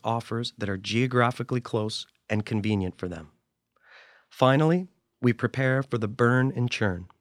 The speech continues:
According to research from Maritz Canada, nearly seventy percent of loyalty programs members have lost interest in participating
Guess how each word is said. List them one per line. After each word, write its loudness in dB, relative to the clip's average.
According 4
to 0
research 2
from 2
Maritz 2
Canada, 0
nearly 4
seventy 0
percent -2
of -4
loyalty 0
programs 2
members 0
have -6
lost -2
interest 0
in 0
participating -4